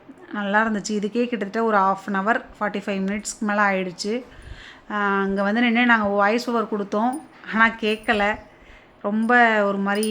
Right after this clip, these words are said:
இரைச்சலா இருந்துச்சு. இங்க பாருங்க, பேசியிருப்போம். ஆனா கேட்கலங்கிறதுனால நானு அத ஸ்கிப் பண்ணிட்டு என் வாய்ஸ் ஓவரே குடுத்துட்டேன். ஆ, பாப்பாலாம் "என்ன எப்படி பண்ணீங்க? ஏன்னா நல்லா இருக்கா என்னன்னு கேட்டிருப்பேன்." "நல்லா இருக்கு" அப்படின்னாங்க. ஆ, அந்த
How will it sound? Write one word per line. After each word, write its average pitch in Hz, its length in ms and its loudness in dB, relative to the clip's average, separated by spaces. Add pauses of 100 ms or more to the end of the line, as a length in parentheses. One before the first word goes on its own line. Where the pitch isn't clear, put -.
(180)
இரைச்சலா 196 440 0
இருந்துச்சு. 202 320 -4
இங்க 220 120 -4
பாருங்க, 202 260 -2
பேசியிருப்போம். 214 640 -2 (880)
ஆனா 226 280 0 (120)
கேட்கலங்கிறதுனால 226 800 2
நானு 202 300 2
அத 190 180 0
ஸ்கிப் 196 320 -8
பண்ணிட்டு 233 460 2
என் 208 220 -2
வாய்ஸ் 214 360 0
ஓவரே 202 280 0
குடுத்துட்டேன். 196 440 -4 (1900)
ஆ, 214 80 -6 (340)
பாப்பாலாம் 208 600 2
"என்ன 190 160 -2
எப்படி 190 240 -4
பண்ணீங்க? 196 400 0
ஏன்னா 196 160 -2
நல்லா 196 220 -2
இருக்கா 202 200 -2
என்னன்னு 190 360 -2
கேட்டிருப்பேன்." 190 500 -4
"நல்லா 190 220 -4
இருக்கு" 190 220 -6
அப்படின்னாங்க. 185 500 -4 (840)
ஆ, 196 80 -6 (680)
அந்த 202 260 -2